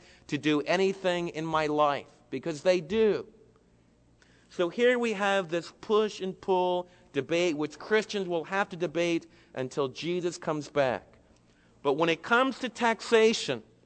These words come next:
the Bible and the Lord Jesus is very, very clear. He's gonna reaffirm this later on in his life when Peter asked him about this. He was born into a family that paid their taxes,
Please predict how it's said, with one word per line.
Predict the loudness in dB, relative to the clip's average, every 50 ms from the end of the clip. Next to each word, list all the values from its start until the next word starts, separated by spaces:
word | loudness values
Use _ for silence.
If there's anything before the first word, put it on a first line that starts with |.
| _ _ _ _ _ _ _ _ _ _ _ _ _ _ _ _ _ _ _ _ _ _ _ _ _ _ _ _
the | 0 0
Bible | 2 6 6 6 8 8 6 4 4 4 4 4 4 4 0
and | 0 0 0
the | 0
Lord | 2 2 2 2 0 -2
Jesus | -6 -4 -2 -2 -2 -2 -2 -4 -6 -6
is | -8 -8 -8
very, | -12 -18 -8 -2 2 4 4 6 6 4 2
very | 2 2 2 2 2 2 2
clear. | 0 -4 -4 -2 -2 0 -2 -2
He's | -4
gonna | -6 -6 -6
reaffirm | -6 -4 -2 0 0 0 0 -2 -4 -6 -4 -4 -4
this | -6 -8 -8 -4
later | -2 0 0 0 0
on | -2 -2
in | -2 -4
his | -4 -4 -4 0
life | 0 2 2 0 -2 -6 -8
when | -10 -12 -12
Peter | -12 -10 -8 -6 -4 -4 -4 -4
asked | -4 -4 -4 -6 -6 -8 -10
him | -10 -10
about | -6 -2 -2 -2 -2 -4 -4
this. | -4 -4 -2 -2 -4 -6 -12 -12 -14 -18 _ _ _ _ _ _ _ _ _
He | -4 -2 -2 0
was | 0 -2 -4 -6
born | -4 0 2 2 4 4 4 4 4 2
into | 0 -2 -4 -4 -4 -2 -2
a | -2
family | -4 -2 -2 0 0 0 0 -2 -2 -4 -4 -4 -4 -6 -8 -6
that | -6 -8 -8 -6
paid | -4 -4 -2 -2 -2 -4
their | -6 -8 -8
taxes, | -6 -4 -4 -4 -4 -6 -8 -12 -20 -20 -20 -20 -20 -20